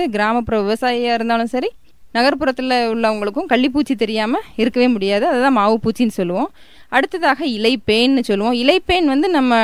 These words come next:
டக்குன்னு, அதாவது experience இல்லாதவங்களுக்கு பார்க்க முடியாது, ஆனா அதனுடைய தாக்குதல் எப்படின்றத நம்ம உணர முடியும். அடுத்ததாக தத்துப்பூச்சி, நாவாய் பூச்சிகள், இது எல்லாமே பாத்தீங்கன்னா சாறு உறிஞ்சும் வகை பூச்சிகளை சேர்ந்தது. அதாவது என்னென்னன்னா அசுவினி,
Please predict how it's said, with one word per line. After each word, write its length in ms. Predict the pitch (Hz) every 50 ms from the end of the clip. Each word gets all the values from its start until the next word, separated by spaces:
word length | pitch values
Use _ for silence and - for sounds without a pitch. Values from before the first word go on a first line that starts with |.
| 214 214
டக்குன்னு, 420 | 214 - 233 233 - 330 330 320 254
அதாவது 280 | 214 220 233 247 277 262
experience 540 | 220 214 - - - 359 359 339 320 294 -
இல்லாதவங்களுக்கு 560 | 269 240 247 254 240 240 240 233 240 247 381 -
பார்க்க 300 | - 233 220 220 220 254
முடியாது, 380 | 233 214 196 208 190 185 190 247 359
ஆனா 140 | 339 330 370
அதனுடைய 300 | 339 277 240 226 208 208 196
தாக்குதல் 500 | - 233 240 285 294 - 370 339 294 226
எப்படின்றத 420 | 208 190 202 226 214 202 214 254 285
நம்ம 220 | 233 208 190 180 170 165 165 160 156 - -
உணர 280 | 175 208 220 226 226
முடியும். 280 | 220 180 - 160 165 - - - - - - - -
அடுத்ததாக 440 | 226 247 262 262 330 311 277 311 311 311
தத்துப்பூச்சி, 760 | - 196 190 - - 269 226 - 220 208 196 - - 262 349 415 - - - - -
நாவாய் 360 | - 214 220 226 240 240 240 240
பூச்சிகள், 420 | - 202 196 - - 208 202 -
இது 160 | - 233 220 226
எல்லாமே 520 | 208 214 233 302 349 381 349 277 277 330
பாத்தீங்கன்னா 440 | 302 247 214 196 202 196 220 330 359
சாறு 280 | - 262 226 233 247 302 262
உறிஞ்சும் 340 | 254 269 254 254 262 233
வகை 180 | 196 190 214 208
பூச்சிகளை 500 | - - 214 196 - 233 202 196 202 202
சேர்ந்தது. 440 | - - 185 175 170 170 165 160 165 - - - - -
அதாவது 280 | - - 208 220 226 226
என்னென்னன்னா 420 | 220 233 262 269 254 247 285 370 330
அசுவினி, 480 | 180 185 - - 220 214 220 240 277